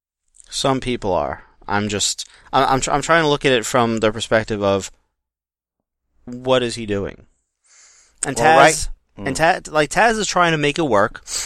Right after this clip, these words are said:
Speaker 1: Like, on social media, um, like, I, I guess someone said, "You got, like, three or four young guys that could take out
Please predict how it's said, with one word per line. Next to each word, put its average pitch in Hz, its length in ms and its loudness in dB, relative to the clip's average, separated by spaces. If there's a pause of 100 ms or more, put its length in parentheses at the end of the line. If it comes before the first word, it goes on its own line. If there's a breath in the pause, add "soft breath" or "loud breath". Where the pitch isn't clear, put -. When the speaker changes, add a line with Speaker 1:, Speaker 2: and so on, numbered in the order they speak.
(220 loud breath)
Speaker 1:
Like, 131 160 0
on 135 100 4
social 175 300 2
media, 156 540 4 (120)
um, 120 420 2 (340)
like, 117 180 2
I, 131 280 4
I 147 60 0
guess 139 180 2
someone 135 280 2
said, 127 260 4
"You 117 80 -2
got, 123 220 4 (220)
like, 101 220 -2 (200)
three 123 340 2
or 110 80 4
four 120 320 2
young 107 320 2
guys 101 440 4
that 101 160 0
could - 100 -12
take 104 240 -2
out 101 320 0